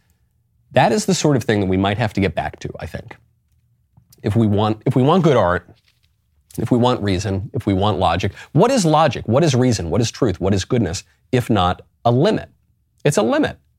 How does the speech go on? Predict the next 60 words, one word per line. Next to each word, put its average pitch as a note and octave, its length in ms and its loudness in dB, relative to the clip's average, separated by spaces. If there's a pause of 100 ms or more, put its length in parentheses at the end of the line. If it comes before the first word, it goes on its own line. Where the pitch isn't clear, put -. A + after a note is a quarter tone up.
It - 40 -20
says, D3 160 0
"No, G#3+ 120 2
no, E3 100 2
we're F#2+ 140 -2
gonna G#2+ 160 2
discard A2 440 0
falsehood. - 440 -2 (280)
We're G2 100 0
gonna G#2 100 2
discard F#2+ 560 -2
bad F#2 240 2
stuff. - 260 -10
We're E2+ 120 -4
gonna E2+ 120 -2
discard F2+ 460 -2
ugliness. G2+ 480 -4 (340)
We're F#2+ 80 -2
gonna F#2 260 0 (100)
kinda G2 180 -4
tamp G2+ 240 -2
that F2+ 160 0
down G2 180 0
a F2 60 -2
little - 180 -10
bit." - 180 -14 (320)
It's B2 140 0
a A#2 60 2
limit, G2+ 500 0 (460)
but - 100 2
it's - 140 0
a D3+ 40 2
limit G2+ 380 0
that - 180 -2
opens G2+ 360 -2
you B2 80 0
up. - 80 -4
The - 60 -14
founding - 280 -2
fathers C3 420 0
didn't G2+ 220 -2
talk A2+ 240 0
about F#2+ 340 0
how G#2 120 0
we G2 100 0
need G#2 140 0
to G2+ 80 0
have G2 100 0
licentiousness G2 640 -2
all E2 100 -2
the - 80 -4
time D#2+ 300 -4
and E2+ 100 -4
"Gooble F#2 220 0
gobble, F#2 260 0
gooble F#2+ 220 0
gobble, F2+ 240 2
one F2 160 -2
of E2 60 -2
us." - 360 0